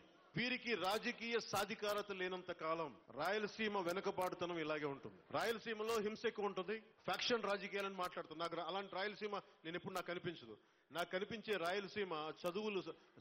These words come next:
చదువుల సీమ అది. మూడో ప్రత్యామ్నాయం ఉండాలి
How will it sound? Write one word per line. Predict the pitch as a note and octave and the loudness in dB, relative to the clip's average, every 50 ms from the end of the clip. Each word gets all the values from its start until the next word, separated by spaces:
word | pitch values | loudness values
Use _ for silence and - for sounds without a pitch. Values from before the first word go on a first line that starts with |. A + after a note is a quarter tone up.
| - F3 | -6 -4
చదువుల | E3+ G#3+ A3 G#3+ F#3+ | -2 0 0 0 0
సీమ | - - F3+ D#3+ C#3 | 0 -2 -4 -4 -4
అది. | A2+ C3 - A3+ | -4 -2 0 2
మూడో | C4 C4+ C#4 C4 B3+ | 4 6 6 6 4
ప్రత్యామ్నాయం | - - A3+ A3 - - A#3+ A3+ G#3+ G#3+ G#3+ G#3 G#3 G#3 A3 A#3 A#3 F#3+ | 4 2 -2 -2 -2 0 0 2 2 0 0 0 0 0 0 -2 -2 -4
ఉండాలి | F3 F3+ F3+ E3+ E3+ E3+ E3+ F3 E3+ D3+ A2 | -6 -4 0 2 2 2 2 2 0 0 -2